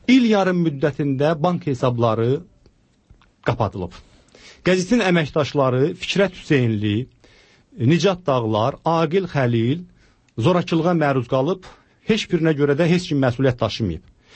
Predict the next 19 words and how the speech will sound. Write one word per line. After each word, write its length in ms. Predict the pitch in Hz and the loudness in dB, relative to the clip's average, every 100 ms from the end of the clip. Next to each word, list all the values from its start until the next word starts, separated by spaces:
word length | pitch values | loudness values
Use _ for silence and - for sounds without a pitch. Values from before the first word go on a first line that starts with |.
| - - | -20 0
Qəzetin 400 | 175 185 202 220 | 2 2 0 0
əməkdaşı 720 | 170 165 147 - 147 123 175 180 180 | 0 0 -2 -2 -2 0 2 2 2
Mirzə 300 | 151 143 160 | -2 0 -2
Sakit 380 | 147 139 175 143 | -2 -2 -2 -2
həbsdə, 640 | 127 - - 131 135 196 - _ _ - - | -4 -6 -2 2 2 -2 -10 _ _ -4 0
qəzetin 340 | 160 131 214 | 0 0 0
redaktoru 540 | 175 156 175 - 131 117 | 2 0 -4 -2 -2 0
Qənimət 400 | 143 143 156 - | 0 0 -4 -2
Zahid 340 | 143 131 143 | -2 -2 0
indi 160 | 135 135 | 0 0
hal-hazırda 600 | 143 123 120 117 104 113 | 0 0 -2 -2 -4 0
həbsdə 460 | 135 - - 120 147 | -2 -4 -4 0 2
və 80 | 170 | 0
Qənimət 380 | 180 180 208 190 | 2 0 -2 -2
Zahid 300 | 185 160 175 | -2 -2 0
həbs 220 | 180 185 - | -2 -2 -2
olunmamışdan 840 | 160 151 151 147 127 - 185 180 147 | 0 0 -2 -4 -6 0 2 2 2
qabaq 640 | 147 123 131 131 190 - _ _ _ _ - _ | 0 0 -2 -2 -4 -10 _ _ _ _ -20 _
on 240 | 208 220 | 0 4